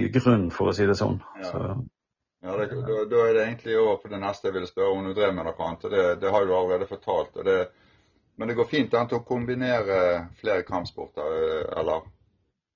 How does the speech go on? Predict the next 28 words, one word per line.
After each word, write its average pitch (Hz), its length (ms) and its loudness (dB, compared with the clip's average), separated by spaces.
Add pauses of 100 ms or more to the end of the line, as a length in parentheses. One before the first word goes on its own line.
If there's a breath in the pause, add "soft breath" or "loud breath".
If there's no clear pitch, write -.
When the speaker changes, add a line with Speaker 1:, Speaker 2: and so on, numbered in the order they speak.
(120)
Speaker 1:
Ja, - 420 0 (180)
i 120 240 0
høyeste 110 380 2
grad, 95 240 2 (180 loud breath)
det 107 240 0
må 95 80 4
jeg 90 140 0
si. 117 160 0
Altså, 73 340 0
det, 104 80 4 (460)
nå 98 260 0
har 110 240 4
jeg, 98 300 2 (260)
nå 117 380 2
har 110 100 6
jeg 110 80 6
holdt 107 160 4
på 131 160 8
noen 101 240 2
år 98 80 2
med 98 160 0
thaiboksingen, 95 640 2
og 98 140 4
jeg 101 160 2
husker 110 260 2
det 107 80 4
at, 98 240 2
eh, 90 140 -4